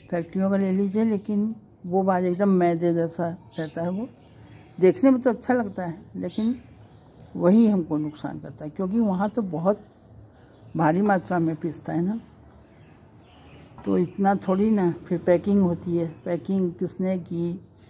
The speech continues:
कैसे हाथ से की। तो हमको क्या करना है कि भले थोड़ी मेहनत हो, लेकिन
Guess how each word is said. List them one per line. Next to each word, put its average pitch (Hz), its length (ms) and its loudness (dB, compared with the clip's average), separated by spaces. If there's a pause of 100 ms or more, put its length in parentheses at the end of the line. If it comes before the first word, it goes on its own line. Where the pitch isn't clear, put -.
(200)
कैसे 175 300 0
हाथ 180 220 2
से 180 200 -8
की। 170 240 -8 (1040)
तो 196 140 -2
हमको 175 400 -2
क्या 233 220 -2
करना 233 260 0
है 247 100 0
कि 247 280 -2 (160)
भले 196 300 0
थोड़ी 202 300 -2
मेहनत 185 480 -2
हो, 196 140 -8 (800)
लेकिन 220 440 -2